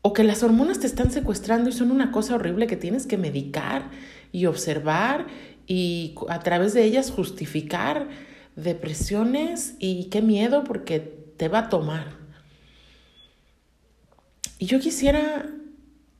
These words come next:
invitarte a pensar que nuestro cuerpo es lo más refinado quizás que hay como organismo en este planeta.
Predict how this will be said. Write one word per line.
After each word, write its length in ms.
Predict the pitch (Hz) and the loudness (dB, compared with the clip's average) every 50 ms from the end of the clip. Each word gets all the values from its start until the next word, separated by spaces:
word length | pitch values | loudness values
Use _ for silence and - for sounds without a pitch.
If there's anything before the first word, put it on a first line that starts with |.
| _ _ _ _ _ _ _ _ _ _ _ _ | _ _ _ _ _ _ _ _ _ _ _ _
invitarte 1040 | - 190 180 175 - - 190 190 208 220 214 - - 226 233 277 370 440 - - - - - - - _ _ _ _ _ _ _ _ _ _ _ _ _ _ _ _ _ _ _ _ _ _ _ _ _ _ _ | -2 -2 -2 -2 -4 -4 -4 -4 -4 -4 -6 -2 0 0 2 2 0 -4 -8 -12 -16 -18 -20 -20 -20 _ _ _ _ _ _ _ _ _ _ _ _ _ _ _ _ _ _ _ _ _ _ _ _ _ _ _
a 200 | - 180 - - | -12 -12 -12 -2
pensar 560 | - 196 180 180 175 - - - 233 233 233 | -2 0 0 0 -2 -2 0 0 0 0 0
que 120 | - - 233 | 0 2 2
nuestro 400 | 220 196 185 - - 185 180 - | 2 2 0 -2 -4 -6 -6 -2
cuerpo 320 | - 196 202 202 - 220 | -2 -2 -2 0 2 0
es 340 | 226 - - - - - - - - - _ _ _ _ _ _ _ _ _ _ _ _ _ _ _ _ _ _ _ _ _ | 0 0 -2 -8 -8 -10 -14 -18 -20 -20 _ _ _ _ _ _ _ _ _ _ _ _ _ _ _ _ _ _ _ _ _
lo 380 | 226 247 247 240 233 233 220 | 4 6 8 10 10 12 12
más 360 | 226 226 262 311 349 - - | 12 10 8 6 4 2 0
refinado 880 | 359 349 320 - - - - 233 214 202 190 202 240 269 294 277 240 196 | 0 0 0 -2 -6 -4 0 0 2 2 0 0 -2 -2 0 -2 -2 -2
quizás 760 | - 196 185 - - - 67 - - - - - - - - - _ _ _ _ _ _ _ _ _ _ _ _ _ _ _ _ _ _ _ _ _ _ _ _ _ _ _ _ _ _ _ _ _ _ _ _ _ _ _ _ _ _ | -4 -6 -8 -6 -6 -8 -8 -8 -10 -14 -16 -18 -20 -20 -20 -20 _ _ _ _ _ _ _ _ _ _ _ _ _ _ _ _ _ _ _ _ _ _ _ _ _ _ _ _ _ _ _ _ _ _ _ _ _ _ _ _ _ _
que 140 | _ - 196 190 | _ 2 4 4
hay 200 | 196 208 226 220 | 6 4 2 2
como 320 | - - 226 214 196 185 | 2 4 4 4 4 4
organismo 600 | 175 170 156 156 156 165 185 202 190 208 202 196 | 0 0 0 0 0 0 0 -2 0 -2 -2 -2
en 80 | 180 185 | -2 -4
este 180 | 190 - 214 | -4 -6 -8
planeta. 520 | 220 190 170 156 156 214 220 - - - | -8 -8 -10 -8 -10 -10 -10 -12 -18 -18